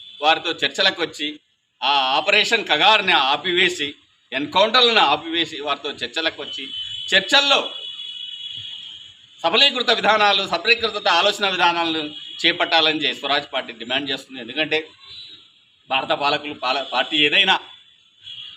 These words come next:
డెబ్బై ఎనిమిదేళ్ళు దాటింది భారతదేశానికి స్వాతంత్రం వచ్చి. ఇక్-, ఇప్పటికి నూట నలభై కోట్ల మందికి సరైనటువంటి విద్య అందటం లేదు, వైద్యము అందటం లేదు. పేదరికము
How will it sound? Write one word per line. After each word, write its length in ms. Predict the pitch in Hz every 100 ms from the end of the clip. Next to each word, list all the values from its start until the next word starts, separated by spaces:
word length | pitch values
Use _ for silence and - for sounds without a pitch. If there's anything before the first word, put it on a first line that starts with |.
| -
డెబ్బై 280 | 165 160 165
ఎనిమిదేళ్ళు 440 | 170 170 185 214 214
దాటింది 380 | 185 175 170
భారతదేశానికి 640 | 165 156 156 165 160 160 151
స్వాతంత్రం 480 | 156 185 208 196 170
వచ్చి. 240 | 165 170 - - _ _ _ _ _ _ _ _ _ _ _ _ _ _ _ _ 160
ఇక్-, 240 | - - _
ఇప్పటికి 360 | _ 240 233 214
నూట 200 | 214 208
నలభై 320 | 202 202 196
కోట్ల 300 | 202 196 196
మందికి 360 | 190 190 175
సరైనటువంటి 600 | 175 175 180 165 165 160
విద్య 240 | 151 151 202
అందటం 440 | 196 196 190 196
లేదు, 240 | 202 202 - _ _ _ _ _
వైద్యము 560 | 139 160 165 214 214 208
అందటం 360 | 208 208 208 202
లేదు. 300 | 208 214 - _ _ _ _ - 175
పేదరికము 680 | 220 226 220 214 202 180